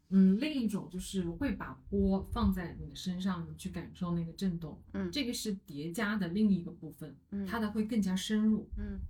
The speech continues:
Speaker 1: 那像比如说我们做个案的话，
Speaker 2: 嗯。
Speaker 1: 我们就会找一个比较安静的空间。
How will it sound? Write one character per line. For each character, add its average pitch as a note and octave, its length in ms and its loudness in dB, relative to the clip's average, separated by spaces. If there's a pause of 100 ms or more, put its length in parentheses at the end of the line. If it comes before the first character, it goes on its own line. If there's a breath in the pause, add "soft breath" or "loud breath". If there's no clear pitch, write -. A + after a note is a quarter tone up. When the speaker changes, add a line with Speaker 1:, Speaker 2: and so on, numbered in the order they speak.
(240)
Speaker 1:
那 B3+ 120 4
像 B3+ 320 2
比 F3+ 120 0
如 E3+ 80 2
说 A3 160 0
我 F#3 100 2
们 C#3 120 -8
做 G3+ 140 -4
个 A#3 220 -4
案 A#3+ 160 2
的 C#3 80 0
话， - 400 -12
Speaker 2:
嗯。 F#3+ 160 -6
Speaker 1:
我 F3+ 80 2
们 F#3+ 100 6
就 A3+ 160 0
会 G#3 240 0
找 D3+ 220 -10
一 C#3+ 80 -16
个 D3+ 420 -8 (300)
比 E3+ 140 -4
较 D#3+ 260 -8
安 G3+ 120 4
静 G#3+ 140 2
的 F#3 80 4
空 G3+ 240 4
间。 G3+ 320 4